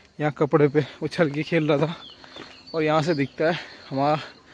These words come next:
सामने वाला गांव, हमारे गांव में आता है ये भी। तो जगह बोलते हैं कठिया। तो यहाँ पे बहुत सारे camp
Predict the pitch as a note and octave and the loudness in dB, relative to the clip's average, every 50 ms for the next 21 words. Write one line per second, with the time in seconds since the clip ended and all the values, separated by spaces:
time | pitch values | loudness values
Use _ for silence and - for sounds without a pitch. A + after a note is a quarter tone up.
0 | - - - - - - - - - - - - - - - D#3+ D#3 D#3+ F3 F3 | -20 -20 -20 -20 -20 -20 -20 -20 -20 -20 -20 -20 -14 -4 2 2 4 4 4 4
1 | E3+ E3 D#3+ D3+ D3+ D3 B2+ B2 C3+ C3+ C#3+ D3 B2+ - - - - - - C#3 | 4 4 2 2 2 0 0 0 0 0 0 -2 -4 -8 -16 -16 -14 -10 -6 -2
2 | C#3 D3 D3+ E3 F3 E3 - - - - - - - C3+ C#3 C#3 D3 D3+ D#3+ C#3+ | 0 2 4 4 2 2 0 -6 -14 -18 -18 -14 -8 -4 0 0 2 2 2 0
3 | B2 A#2 - C#3 C3+ C#3+ D3 D3 F#3 E3 - - - - - - - - - - | 0 -2 0 2 4 4 4 2 0 -6 -8 -14 -20 -20 -20 -20 -20 -20 -20 -16
4 | - - D3+ C#3 D3+ C#3+ D3 D3+ C#3+ B2+ A#2+ A2+ A#2+ D#3+ - - - C3+ - - | -10 -4 -2 0 2 4 4 4 4 2 0 0 0 -2 -2 -2 -6 -8 -6 -4
5 | - D#3+ C#3+ C3 A#2 - - - - - - - - - - - - - - - | 0 2 2 2 0 -2 -8 -12 -14 -18 -20 -20 -20 -20 -20 -20 -20 -20 -20 -20
6 | - - - - C3 B2+ B2 C#3+ B2+ B2+ C#3 C#3 D3 - - D#3 C#3+ D3 - - | -20 -20 -14 -10 -10 -8 -8 -6 -4 0 0 0 0 0 0 0 0 0 0 -2
7 | - C3 B2+ C3+ C#3+ C3+ | -2 0 0 0 -2 -4